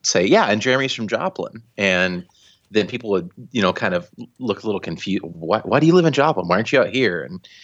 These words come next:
you know, I grew up here, and I think that's an easy start. My family is here.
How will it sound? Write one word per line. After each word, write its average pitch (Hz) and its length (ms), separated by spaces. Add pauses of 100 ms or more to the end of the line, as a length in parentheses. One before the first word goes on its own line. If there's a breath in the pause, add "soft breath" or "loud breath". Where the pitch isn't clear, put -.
(340 loud breath)
you 117 60
know, 117 60
I 123 100
grew 110 220
up 104 120
here, 113 340 (140)
and 90 420
I 90 80
think 87 160
that's 87 220
an 92 80
easy 87 240
start. 87 340
My 92 140
family 90 460
is 87 100
here. 87 440